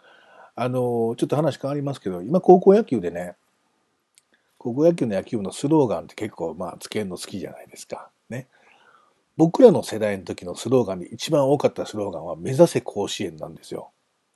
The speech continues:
これタッチの影響もあるんかもわからへんけど、目指せ甲子園って部室に貼ってやったりとか、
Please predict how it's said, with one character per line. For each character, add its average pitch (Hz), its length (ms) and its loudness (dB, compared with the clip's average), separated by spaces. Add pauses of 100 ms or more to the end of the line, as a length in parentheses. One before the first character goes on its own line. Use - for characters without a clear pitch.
(160)
こ - 160 -8
れ - 80 -6
タ - 120 -6
ッ - 20 -2
チ - 180 -8
の 123 80 -4
影 117 140 -4
響 120 120 -6
も 98 80 -6
あ 101 40 -6
る 135 60 -6
ん 143 40 -8
か 110 80 -8
も 92 80 -8
わ 98 60 -12
か 110 80 -6
ら 87 80 -8
へ 92 40 -14
ん 85 40 -18
け 82 100 -16
ど、 92 220 -8 (600)
目 113 120 -2
指 165 100 6
せ 135 140 0
甲 - 240 -4
子 - 160 -4
園 113 160 -2
っ 98 40 -10
て 165 400 4 (140)
部 98 100 -6
室 - 220 -12
に 95 60 -8
貼 - 160 -8
っ - 40 -16
て - 140 -10
や 92 60 -6
っ - 80 -12
た - 100 -12
り - 80 -12
と - 100 -14
か、 131 320 -2